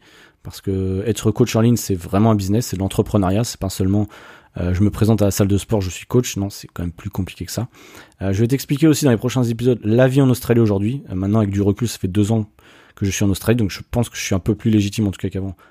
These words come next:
pour te donner quelques différences avec la France et l'Europe notamment. Euh, le fitness en Australie, pourquoi c'est mieux en Australie qu'en France ? Et je garde ce que je, je pense que tout le monde sera d'accord avec moi. En tout cas, si t'es pas d'accord, je t'expliquerai pourquoi c'est mieux. Je ferai un épisode également, je,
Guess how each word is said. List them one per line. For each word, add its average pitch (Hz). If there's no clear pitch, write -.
pour 117
te 131
donner 120
quelques 117
différences 107
avec 101
la 101
France -
et -
l'Europe 95
notamment. 98
Euh, 95
le 139
fitness 160
en 139
Australie, 131
pourquoi 156
c'est 127
mieux 120
en 113
Australie 110
qu'en 92
France ? -
Et 98
je 87
garde 101
ce -
que 101
je, 90
je -
pense 110
que -
tout 101
le 110
monde 107
sera -
d'accord 101
avec 92
moi. 123
En 131
tout -
cas, 110
si -
t'es -
pas 104
d'accord, 101
je -
t'expliquerai -
pourquoi -
c'est -
mieux. 90
Je -
ferai 151
un 151
épisode 151
également, 127
je, 92